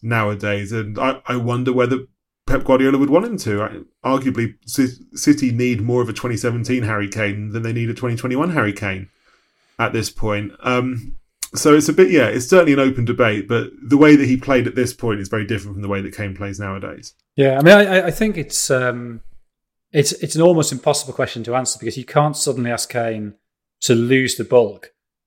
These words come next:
Speaker 2: because the risk if he does that and tries to go back to being this Harry Kane, the other t-, Harry Kane of four years ago,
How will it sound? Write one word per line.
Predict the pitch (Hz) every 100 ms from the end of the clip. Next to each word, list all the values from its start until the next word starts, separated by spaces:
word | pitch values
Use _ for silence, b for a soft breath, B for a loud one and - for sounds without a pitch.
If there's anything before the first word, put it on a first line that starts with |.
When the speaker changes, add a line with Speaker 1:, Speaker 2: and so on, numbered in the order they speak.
| _
Speaker 2:
because | - 123 120
the |
risk | 127 165 -
if | 123
he |
does | 120 139 135
that | - 98 104 _
and | - 120
tries | - 131 131
to | -
go | 120
back | 117 -
to |
being | 117 113 110 110 107 _ _ _ _ -
this | 139 -
Harry | 113 101
Kane, | 110 101 104
the | 113
other | 107
t-, | 107 - - _
Harry | 120 113
Kane | 113
of | 107
four | 117 110
years | 123 120
ago, | - 95 98